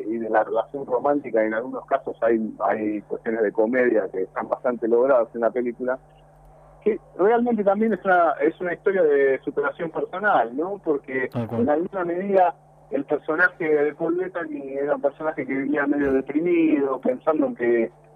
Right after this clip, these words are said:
Speaker 1: su carrera ya había terminado, que no iba a lograr más nada, inclusive un personaje solo, eh, soltero,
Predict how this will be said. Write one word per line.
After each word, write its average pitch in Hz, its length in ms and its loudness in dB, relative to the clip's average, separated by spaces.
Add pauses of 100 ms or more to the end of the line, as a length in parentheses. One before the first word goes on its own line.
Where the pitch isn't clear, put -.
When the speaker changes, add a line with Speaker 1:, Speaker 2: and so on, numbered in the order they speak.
Speaker 1:
su 123 100 -4
carrera 135 420 2
ya 131 100 -2
había 131 160 2
terminado, 139 680 0
que 123 80 0
no 151 100 -2
iba 156 140 4
a 135 40 4
lograr 135 340 2
más 127 180 -4
nada, 156 320 2
inclusive 143 500 -4
un 139 60 -12
personaje 139 520 -4
solo, 151 280 -2 (260)
eh, 170 220 -4
soltero, 131 580 0